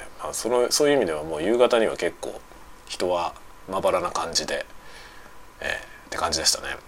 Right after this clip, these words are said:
で、その駅ビルのね、入ってるテナントとかにちょっと覗きに行ったりしてみたんですけど、まあ、どこも閑散としていて、あの、えー、店員さんたちはね、えー、手持ち無沙汰な感じに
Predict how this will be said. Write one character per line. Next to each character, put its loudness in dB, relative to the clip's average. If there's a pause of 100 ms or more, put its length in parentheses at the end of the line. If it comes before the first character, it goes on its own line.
(560)
で、 8
そ 2
の 8
駅 6
ビ 10
ル 8 (120)
の 6
ね、 2
入 -2
っ -6
て -4
る -4
テ -4
ナ -2
ン -4
ト -2
と -2
か -2
に -6
ち -4
ょ -4
っ -6
と -6 (240)
覗 -6
き -4
に -4
行 -4
っ -10
た -2
り 0
し -2
て -8
み -6
た -4
ん -8
で -12
す -4
け -6
ど、 -10 (800)
ま 6
あ、 2
ど 6
こ 2
も -4
閑 0
散 2
と -4
し 0
て -4
い -6
て、 -6 (800)
あ -12
の、 -12 (720)
え -12 (220)
ー、 -14
店 -2
員 -4
さ -2
ん -6
た -4
ち 0
は -8
ね、 -12 (300)
え -6
ー、 -10
手 -6
持 -6
ち -2
無 -6
沙 0
汰 4
な 8
感 4
じ 6
に -2